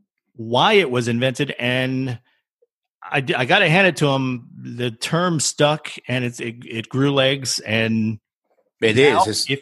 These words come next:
Speaker 1: if you label somebody cons-, conspiracy theorist,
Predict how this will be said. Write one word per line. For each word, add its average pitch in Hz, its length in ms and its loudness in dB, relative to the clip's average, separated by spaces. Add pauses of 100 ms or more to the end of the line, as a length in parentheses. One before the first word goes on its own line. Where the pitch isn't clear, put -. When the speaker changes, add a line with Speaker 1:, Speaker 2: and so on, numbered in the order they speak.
(140)
Speaker 1:
if 123 140 -6
you 123 140 0
label 131 260 2
somebody 151 500 -4 (180)
cons-, - 400 -8
conspiracy 139 600 -2
theorist, 160 720 -4